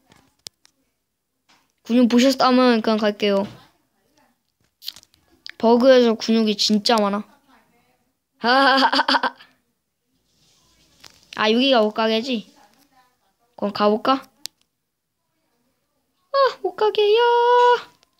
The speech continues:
아, 여기, 씨. 이게 안 좋은 데일 것 같은데. 회장 차림으로 입자.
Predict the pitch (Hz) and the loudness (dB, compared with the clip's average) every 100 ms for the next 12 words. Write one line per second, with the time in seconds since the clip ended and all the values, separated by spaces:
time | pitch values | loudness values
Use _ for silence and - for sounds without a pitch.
0 | _ _ _ _ _ _ _ _ _ _ | _ _ _ _ _ _ _ _ _ _
1 | _ _ 269 262 _ _ _ _ 220 226 | _ _ _ _ _ _ _ _ _ _
2 | _ _ _ _ _ _ _ 208 247 294 | _ _ _ _ _ _ _ -4 0 2
3 | 277 254 240 247 240 220 - - - 247 | 2 0 -2 -2 -2 -4 -6 -8 -10 -16
4 | _ _ _ _ - 214 214 233 302 330 | _ _ _ _ -6 -2 0 0 0 0
5 | 320 302 277 240 - 240 208 214 233 - | 2 0 0 -2 -4 -8 -6 -4 -6 -8
6 | _ - - - _ _ - - _ _ | _ -20 -20 -20 _ _ -20 -20 _ _
7 | _ _ _ _ _ _ _ - 349 403 | _ _ _ _ _ _ _ -12 -2 0
8 | 508 - 359 339 311 262 220 214 - 233 | 0 -2 0 0 0 2 0 -2 -4 -2